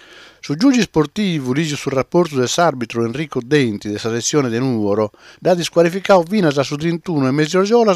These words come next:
de su duemilaventidue. A su trentasette minuti del suo secondo tempo, su si legge in su comunicato,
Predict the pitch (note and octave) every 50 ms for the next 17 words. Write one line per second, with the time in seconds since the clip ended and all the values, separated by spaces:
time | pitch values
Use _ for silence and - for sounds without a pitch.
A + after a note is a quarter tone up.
0 | E3 D#3 C#3+ D3 C#3+ D#3 E3 F3+ F#3+ F3+ D#3 C3+ B2 B2 B2+ C3+ D3 D#3 D3+ E3+
1 | D#3+ D#3 D3+ C#3 A2+ F2+ D#2+ D#2 E2+ E2 - - - - _ _ _ _ - -
2 | - _ _ - G#2+ G#2 - B2+ B2 B2+ C3+ C3 C#3 D#3+ F#3 F3 - F#3+ E3+ G#3
3 | A#3 - - F#3 E3 E3 F3 G3 G3 D#3 - - B2+ B2+ A#2+ - C3 C3 C#3 D3+
4 | F3 F#3 F3+ F3 F3+ E3 D3 C3 A#2 G#2 - A2 G#2 G#2 G#2 G2+ G#2 A2 B2+ C#3+
5 | C3 A#2+ A#2 G#2+ A2 G#2 - G#2+ G#2 G2+ - - - G2 F2 G#2 A2 A2 A2+ A#2+
6 | - - B2 G#2 F2+ D#2 D2 D2 E2 G#2